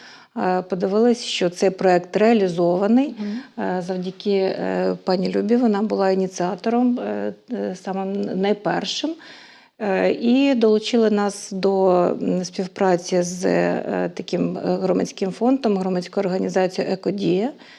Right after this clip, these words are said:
Speaker 1: яка за грантові кошти реалізовує проекти в галузі відновлювальної енергетики.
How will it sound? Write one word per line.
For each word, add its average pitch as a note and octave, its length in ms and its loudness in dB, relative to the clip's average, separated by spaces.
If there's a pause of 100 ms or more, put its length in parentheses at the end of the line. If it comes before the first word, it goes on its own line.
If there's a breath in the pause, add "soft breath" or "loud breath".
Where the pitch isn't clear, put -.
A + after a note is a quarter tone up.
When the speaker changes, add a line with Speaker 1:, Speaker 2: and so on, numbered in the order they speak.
(320 soft breath)
Speaker 1:
яка F#3 440 -2
за F#3+ 140 -2
грантові F#3+ 400 0
кошти F#3+ 380 -2
реалізовує F3+ 680 2
проекти F3 500 -2
в F3 480 -2 (1080)
галузі F3 460 2
відновлювальної F3 840 0
енергетики. G3+ 760 -6